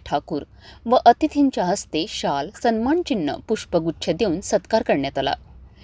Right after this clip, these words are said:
संघटनेच्या वतीने जवळपास तीस कर्मचाऱ्यांना सन्मानित करण्यात आले. जो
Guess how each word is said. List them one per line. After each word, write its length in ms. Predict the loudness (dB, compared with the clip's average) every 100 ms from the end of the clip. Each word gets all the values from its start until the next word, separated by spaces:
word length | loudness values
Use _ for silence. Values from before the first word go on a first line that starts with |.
| -20 -6
संघटनेच्या 580 | 6 6 6 4 4 6
वतीने 400 | 4 4 4 4
जवळपास 540 | 2 2 0 0 -2
तीस 400 | -4 -2 -2 0
कर्मचाऱ्यांना 720 | 0 0 0 2 2 2 -2 -6 -10
सन्मानित 500 | -2 0 2 2 2 0
करण्यात 300 | -4 -2 -2
आले. 200 | -2 -4 -8 -20 -20 -20 -20 -20 -14 -2
जो 180 | 6 8